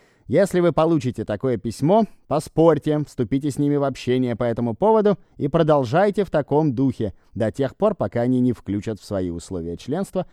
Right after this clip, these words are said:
что-то настолько вот хорошее. И тогда, бог ты мой, мы добьёмся своего.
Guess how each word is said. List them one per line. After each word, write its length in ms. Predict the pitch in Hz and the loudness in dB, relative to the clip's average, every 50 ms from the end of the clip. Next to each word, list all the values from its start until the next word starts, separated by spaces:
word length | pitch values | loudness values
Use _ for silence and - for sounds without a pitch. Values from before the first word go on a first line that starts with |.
| _ _ _ | _ _ _
что-то 300 | - - 131 120 120 117 | -8 -4 -4 -2 -2 -2
настолько 600 | 110 104 101 - - - 120 135 147 - 131 104 | -2 -2 -4 -6 -6 -4 -2 -2 -2 -2 -4 -6
вот 180 | 90 95 95 | -6 -6 -8
хорошее. 460 | - 95 85 67 67 64 - - - _ _ _ _ _ _ _ _ _ _ _ _ _ _ _ _ _ _ _ _ _ _ _ _ _ _ _ _ _ _ _ _ _ _ _ _ _ _ | -10 -12 -12 -12 -14 -16 -20 -20 -20 _ _ _ _ _ _ _ _ _ _ _ _ _ _ _ _ _ _ _ _ _ _ _ _ _ _ _ _ _ _ _ _ _ _ _ _ _ _
И 120 | - 110 120 | -8 -6 -2
тогда, 360 | 127 117 104 92 143 180 214 | -2 -2 0 2 4 4 4
бог 240 | 196 214 190 - - | 4 2 2 0 0
ты 100 | 143 117 | 0 0
мой, 200 | 110 104 90 85 | 2 0 0 0
мы 160 | 104 131 151 | 2 4 4
добьёмся 520 | 139 151 131 113 101 135 160 175 - 175 | 6 4 4 4 2 2 2 2 0 -2
своего. 460 | 156 - 143 131 135 120 120 117 - | -4 -2 -2 0 0 0 -2 -4 -6